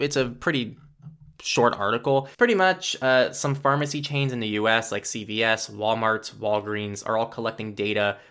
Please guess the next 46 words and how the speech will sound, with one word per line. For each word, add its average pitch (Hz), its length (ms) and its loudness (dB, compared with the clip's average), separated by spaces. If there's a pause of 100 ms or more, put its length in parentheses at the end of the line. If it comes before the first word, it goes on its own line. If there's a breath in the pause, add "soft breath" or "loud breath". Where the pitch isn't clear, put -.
from 117 240 0
the 113 80 -2
millions 123 300 2
of 110 100 -8
customers 101 600 -6
when 107 140 -8
they 104 100 -6
sign 107 220 -4
up 107 140 -6
for 98 140 -12
shots - 640 -4 (160)
in 107 120 -10
regards 101 340 -8
to - 80 -12
covid 104 260 -6
nineteen. 98 520 -8 (260 loud breath)
It 123 80 2
also 139 240 2
enrolls 123 420 0
them 120 120 -2
in 110 60 -4
the 107 80 -4
patient 113 400 -10
system 147 520 -4
and 120 100 -6
has 117 420 -4 (180)
recipients 113 680 -6
register 110 500 -6
customer 104 440 -10
profiles. 170 640 -4 (180 soft breath)
Yeah, 143 340 2
uh, 120 380 0
the 160 200 0
retailers 185 580 -2
say 131 180 2
they 117 140 0
are 107 80 0
using 104 360 -4
this 104 160 -8
information 104 580 -6
to 101 60 -8
promote 107 360 -4
their 98 100 -4
stores 95 340 -6
and 107 100 -16
services, 110 640 -4